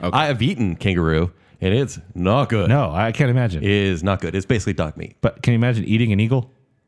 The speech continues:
Speaker 2: Well, no, it's a, it's gi-, basically a giant ostrich.
Speaker 3: Ew.
Speaker 2: That's, that's an emu.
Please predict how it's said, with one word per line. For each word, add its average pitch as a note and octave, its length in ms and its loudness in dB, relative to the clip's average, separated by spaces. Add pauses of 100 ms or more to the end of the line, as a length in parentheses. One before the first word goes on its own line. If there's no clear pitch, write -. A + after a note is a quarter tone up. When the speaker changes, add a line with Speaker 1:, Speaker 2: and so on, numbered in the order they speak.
(340)
Speaker 2:
Well, E3+ 120 4
no, F#3 200 2
it's C3 120 -2
a, B2 100 0
it's A#2+ 200 0
gi-, B2+ 180 2
basically B2+ 460 0
a G#2+ 80 2
giant G2+ 340 0
ostrich. - 480 -4 (460)
Speaker 3:
Ew. D#2+ 200 -4 (180)
Speaker 2:
That's, A#2 180 0
that's B2 180 0
an A#2 80 0
emu. F2 220 0